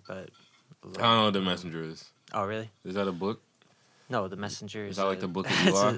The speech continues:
Speaker 1: a, a side-scrolling game. It's a Metroidvania game.
Speaker 2: Oh, pretty sick. Oh, I fucks
Speaker 1: Yeah.
Speaker 2: with that.
Speaker 1: Yeah.
Speaker 2: I fucks with that. I play a lot of Metroid Fusion as a buck.
Speaker 1: Oh, yeah.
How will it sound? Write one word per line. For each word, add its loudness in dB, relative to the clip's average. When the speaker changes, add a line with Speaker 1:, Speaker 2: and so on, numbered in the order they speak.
Speaker 1:
a, -6
a -4
side-scrolling -2
game. -6
It's -12
a -6
Metroidvania -10
game. -6
Speaker 2:
Oh, 0
pretty -8
sick. -10
Oh, 0
I 2
fucks -8
Speaker 1:
Yeah. -14
Speaker 2:
with -12
that. -8
Speaker 1:
Yeah. -8
Speaker 2:
I 0
fucks 0
with -10
that. -2
I 2
play -2
a 2
lot 4
of -2
Metroid -4
Fusion -8
as -8
a -10
buck. -8
Speaker 1:
Oh, -6
yeah. -8